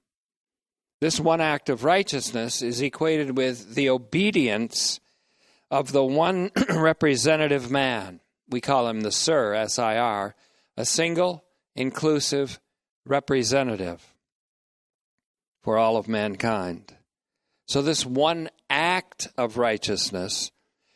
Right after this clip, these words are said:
is also known as the obedience of the one representative man, by whom many human beings,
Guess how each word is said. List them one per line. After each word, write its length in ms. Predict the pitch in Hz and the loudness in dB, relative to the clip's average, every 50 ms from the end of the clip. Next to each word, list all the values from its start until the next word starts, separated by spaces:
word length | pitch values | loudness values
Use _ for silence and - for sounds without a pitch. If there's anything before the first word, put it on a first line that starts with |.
| _ _ _ _ _ _ _ _ _ _ - | _ _ _ _ _ _ _ _ _ _ -2
is 140 | 127 117 | 0 4
also 380 | 147 160 170 175 - - 170 160 | 4 4 4 4 2 2 2 4
known 240 | 151 143 131 127 127 | 4 2 2 2 2
as 180 | 131 131 123 | 2 0 0
the 160 | 110 135 143 143 | 0 2 2 2
obedience 560 | 135 123 160 175 175 160 143 123 110 - - | 4 4 4 4 4 4 2 2 0 0 -2
of 140 | 127 117 110 | -2 0 2
the 120 | 123 120 | 2 2
one 560 | 117 117 127 139 139 135 135 131 135 139 139 - | 2 2 2 2 2 2 0 -2 -4 -4 -4 -2
representative 880 | 123 131 135 127 - 139 131 113 123 147 147 139 139 127 120 117 110 113 | 0 0 2 2 2 0 0 2 2 2 2 2 2 2 0 0 0 0
man, 600 | 123 143 151 156 151 135 110 98 98 101 110 120 _ _ _ _ _ _ _ _ _ _ _ - | 0 0 0 0 0 -2 -4 -4 -8 -12 -16 -20 _ _ _ _ _ _ _ _ _ _ _ -4
by 200 | 143 139 139 131 | -2 0 0 0
whom 460 | 131 143 143 139 135 131 123 120 120 | -2 -2 -2 0 0 0 0 0 0
many 640 | 127 139 165 208 208 170 139 127 117 107 107 - _ | 0 2 2 2 0 0 0 0 -2 -4 -8 -14 _
human 460 | - - 131 127 117 113 113 107 104 101 | -8 -4 -2 0 0 0 0 -2 -2 -2
beings, 760 | 101 101 98 95 95 95 101 123 131 127 - - - - - | -2 -2 0 0 -2 -2 -2 -4 -4 -4 -4 -4 -4 -6 -8